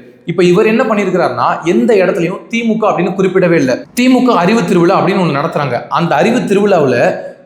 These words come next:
எதை பத்தியும் பேசாம முழுக்க முழுக்க விஜயை சாடி பேசக்கூடிய ஒரு நிகழ்ச்சியா தான் நடத்தியிருக்கிறாங்க. டி வி கே தலைவர் விஜய் சொல்லியிருக்காரு,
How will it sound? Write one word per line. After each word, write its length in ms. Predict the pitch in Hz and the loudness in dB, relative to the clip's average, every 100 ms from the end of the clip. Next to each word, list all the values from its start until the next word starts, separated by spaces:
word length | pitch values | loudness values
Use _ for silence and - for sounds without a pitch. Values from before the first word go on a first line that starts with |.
| - | -6
எதை 260 | 160 220 | 0 0
பத்தியும் 340 | 226 240 262 226 | 0 0 0 0
பேசாம 460 | 175 160 139 175 | 0 -2 -2 0
முழுக்க 300 | 170 226 247 | 0 0 2
முழுக்க 240 | 226 226 214 | 2 2 2
விஜயை 340 | 175 190 233 | 2 2 2
சாடி 340 | 208 170 202 214 | 0 0 0 0
பேசக்கூடிய 440 | 190 175 170 165 | -2 -2 -2 -2
ஒரு 80 | 151 | 0
நிகழ்ச்சியா 320 | 160 190 - | -2 -2 0
தான் 140 | 190 175 | 0 0
நடத்தியிருக்கிறாங்க. 680 | 151 165 156 135 147 196 - | -2 -2 -2 -2 0 -2 -2
டி 180 | - 254 | -2 0
வி 40 | 254 | 0
கே 80 | |
தலைவர் 260 | 220 175 156 | 0 2 2
விஜய் 260 | 139 214 226 | 0 0 0
சொல்லியிருக்காரு, 560 | 165 135 127 139 - | 2 0 0 0 0